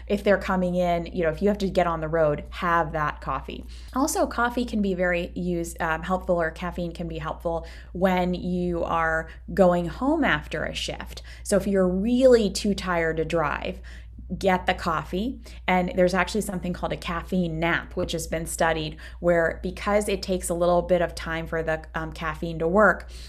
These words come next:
you can then take a short thirty minute nap. So drink your coffee, thirty minute nap, and then that's called a caffeine nap, and then you're ready to go. And you not only have the benefit of the caffeine, you've got the benefit of the nap, 'cause the key is that caffeine does not replace sleep debt.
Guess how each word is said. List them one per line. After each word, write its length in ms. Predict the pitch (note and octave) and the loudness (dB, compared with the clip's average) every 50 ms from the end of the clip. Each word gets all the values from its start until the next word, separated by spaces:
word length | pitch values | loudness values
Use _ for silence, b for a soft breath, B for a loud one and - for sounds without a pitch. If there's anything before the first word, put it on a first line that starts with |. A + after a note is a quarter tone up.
| B B B B | B B B B
you 160 | F#3 F3 F#3+ | -2 0 0
can 200 | F#3 - G3 F#3 | 0 0 0 0
then 180 | F3+ E3+ E3 D#3+ | 0 0 -2 -2
take 220 | D#3+ E3+ E3+ E3 | -4 -4 -4 -2
a 40 | E3+ | -2
short 320 | E3 - - F3 E3+ - - | -4 -2 0 0 0 0 0
thirty 300 | - E3+ E3 E3 D#3+ D#3+ | 0 0 0 0 -2 -4
minute 380 | D#3 D3+ D#3 D3+ D3 - - | -4 -4 -4 -4 -6 -8 -4
nap. 440 | - F3+ F#3+ G3+ F#3+ D#3+ - - - B B B B | -2 0 2 2 2 2 0 -2 -8 B B B B
So 180 | B - F3 D#3 | B 0 2 2
drink 300 | D3+ F3+ G3 G#3 G3+ - | 4 4 4 4 4 0
your 80 | A#3+ | -2
coffee, 480 | A#3 - G#3 F#3+ F#3 F#3 - F3+ F3+ F3 | -2 0 0 0 0 0 -2 -4 -4 -2
thirty 360 | F3 - G3 F#3+ F#3+ F#3+ F#3+ | 2 6 6 6 6 6 2
minute 260 | F3+ E3+ E3 E3 - | 0 0 -2 -4 -4
nap, 340 | E3+ E3 D#3+ D#3 D#3 D#3 - | -4 -2 -2 -2 -2 -4 -4
and 100 | - E3+ | -4 -4
then 260 | E3 E3 E3 E3 D#3+ D#3 B B B | -2 -2 -2 -2 -4 -8 B B B
that's 180 | - F3 E3+ - | 0 0 0 0
called 200 | - - E3+ D#3+ | -2 -4 -2 -2
a 40 | D#3 | -4
caffeine 560 | D#3+ - F3+ E3+ E3 - - F3+ F3 E3+ E3+ | -4 -6 -8 -8 -8 -6 -4 -4 -4 -4 -4
nap, 300 | E3 E3 D#3 D3 D3 - | -4 -2 -2 -4 -4 -4
and 100 | D3+ D3+ | -6 -4
then 120 | D3+ D3+ | -4 -4
you're 120 | D3+ D3 D#3+ | -4 -4 -4
ready 220 | - - D3 D3 | -4 -4 -4 -4
to 60 | D#3+ | 0
go. 240 | D#3 G3+ A3 A3 G3+ | 6 8 8 8 8
And 120 | F#3 F3 | 6 6
you 80 | E3 E3 | 0 0
not 240 | E3+ F#3 F#3+ G3 G3 | 4 4 6 6 6
only 140 | F#3+ F#3+ F3+ | 4 4 2
have 180 | E3+ E3 D#3+ | 0 0 0
the 80 | D#3+ D#3+ | -2 -4
benefit 420 | D3+ D#3 D#3 E3 D#3 - E3+ D3+ | -2 -2 -4 -4 -4 -4 -4 -4
of 120 | C#3+ C3+ - | -4 -4 -8
the 80 | - | -10
caffeine, 460 | - - D#3+ D#3 D3+ - B3+ C4 A3+ | -10 -10 -10 -8 -2 0 0 2 2
you've 160 | F#3+ D#3+ D3+ - | 0 -2 -2 -4
got 200 | F3+ E3+ E3+ - | -4 -4 -4 -4
the 80 | E3+ | -4
benefit 460 | D#3 D3+ D#3+ D3+ D3+ D#3 - - D#3 | -2 -2 -2 -2 -2 -4 -6 -4 -4
of 80 | D3+ D3 | -4 -2
the 60 | D3+ D#3+ | -2 0
nap, 380 | F3 F3+ D#3+ C#3+ D3+ - - B B B B | 0 0 0 0 -2 -4 -6 B B B B
'cause 160 | - G3+ F#3 | -2 -2 0
the 80 | F#3 F#3+ | 0 -2
key 400 | F#3+ - - - C4 C4 C4+ B3+ | -6 -6 -6 -2 0 2 2 2
is 140 | G#3+ F#3+ F#3 | 2 0 -2
that 240 | - E3+ D#3+ - B B B B - | -2 -4 -4 -4 B B B B -10
caffeine 500 | - - G3+ F#3+ F#3 - - G#3+ G#3+ G#3 | -6 -4 -2 -2 -2 -2 0 0 2 2
does 240 | F#3+ F#3 E3 D3+ - | 2 2 0 -2 0
not 320 | F3 E3+ F3+ E3+ E3+ - - | 0 2 2 2 2 0 0
replace 480 | E3+ D#3+ - - F3 D#3+ D3+ D3+ - | -2 -4 -2 -2 -2 -2 -2 -2 -4
sleep 300 | - - C#3+ C#3+ - - | -6 -6 -8 -8 -8 -6
debt. 240 | - A2+ A#2 - - | -4 -2 -2 -4 -6